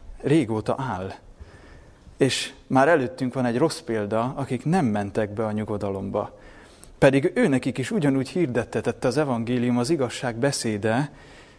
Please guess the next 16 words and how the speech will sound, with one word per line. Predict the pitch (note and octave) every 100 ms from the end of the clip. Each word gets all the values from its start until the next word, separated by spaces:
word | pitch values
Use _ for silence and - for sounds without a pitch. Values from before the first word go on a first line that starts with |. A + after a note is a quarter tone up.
| - -
de | C3+
nem | G3 C#3
használt | G#2 B2+ - A2+ G2+ A#2
nekik | A2 A2+
a | A2
hallott | C3+ G#2 G#2
beszéd. | G#2 G#2+ - G2+ - - - -
Nem | D#3 D3+
is | C3
tudom, | C#3+
hogy | A#2 C3+
el | C3
lehetne | A2+ A2 A#2+
ennél, | B2 A2 G#2 A2 - - - - - - - - - - - - - - - - - - - -
ö, | B2 A#2 A#2 -
rosszabb | D3 D#3 - A#2 G#2+ A2